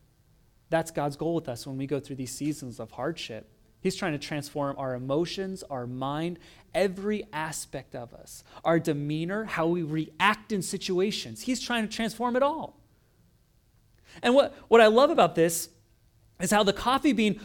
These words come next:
loses fifteen percent of the weight, but it doubles in size.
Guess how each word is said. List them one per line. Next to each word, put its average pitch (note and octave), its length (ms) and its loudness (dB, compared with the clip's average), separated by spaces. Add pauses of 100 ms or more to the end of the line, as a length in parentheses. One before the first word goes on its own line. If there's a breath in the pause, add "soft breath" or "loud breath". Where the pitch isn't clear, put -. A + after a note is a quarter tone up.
(120)
loses D#4+ 640 6
fifteen D4+ 500 0
percent C4+ 360 2
of A#3+ 100 0
the A3+ 100 6
weight, C#4 320 8 (160 loud breath)
but A#3+ 120 12
it A3 220 4
doubles A#3 400 8
in G#3 80 0
size. C#4 540 4